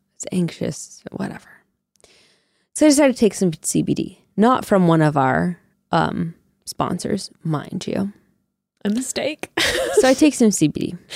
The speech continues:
Speaker 1: Yeah, a
Speaker 2: A
Speaker 1: mistake. It
Speaker 2: detri-
Speaker 1: should have been Feels.
Speaker 2: <laughs> A detrimental
Speaker 1: I, I
Speaker 2: mistake.
Speaker 1: literally actually couldn't find the Feels in my cabinet. I'm not joking.
Speaker 2: Yeah.
Speaker 1: So, yeah. So I take some of the C B D. And also me with C B D, I'm like,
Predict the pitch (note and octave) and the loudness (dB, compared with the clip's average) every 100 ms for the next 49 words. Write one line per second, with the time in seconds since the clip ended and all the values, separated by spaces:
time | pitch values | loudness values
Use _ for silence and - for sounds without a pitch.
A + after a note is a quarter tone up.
0 | F#3+ F3+ B3+ D4 D#4+ - F4 A3+ A3+ A3+ | 2 6 6 6 6 6 4 6 6 6
1 | B3+ F#4+ B3 C4 B3+ B3 B3+ G#3+ A3 E4+ | 6 4 4 4 4 6 6 6 6 6
2 | F#4+ - - E4 - C#4+ C4+ - - - | 2 2 0 2 2 2 2 -2 -2 2
3 | - C#4 D4+ A#4 G4+ B3 - A3 - B3 | 4 6 6 6 6 4 0 -2 4 4
4 | G#3 G3 F#3 E3+ D3+ - E3 F2+ - - | 4 4 4 4 2 2 2 2 0 0
5 | D#3 D3 C#3+ C#3+ A3+ A3+ - G#4+ A#4 A#4+ | 2 4 4 2 2 2 2 2 2 2
6 | F3+ G3+ B3+ F#3+ F#3+ G3 - D#4 B3+ G#3 | 4 4 4 4 4 2 2 2 2 2
7 | C#4 - - A3 G#3 G3 - _ _ _ | -4 -8 0 4 4 2 -2 _ _ _
8 | _ _ - G#3+ - F3+ - G#3 A#3+ C#4 | _ _ 2 2 2 -4 0 2 4 0
9 | - C#4 B3 - A3 F#3+ E3 D3+ D#3+ - | 0 -2 -2 -2 0 4 4 4 0 -6
10 | _ _ _ _ _ _ _ _ _ - | _ _ _ _ _ _ _ _ _ 2
11 | C4 D4+ D#4 - A#3+ G#3 A3 A#3 B3+ - | 4 6 6 6 6 6 6 6 4 4
12 | C4 A#3 B3+ A#3 F#3 F3+ D3+ D3 | 4 6 6 6 4 4 4 2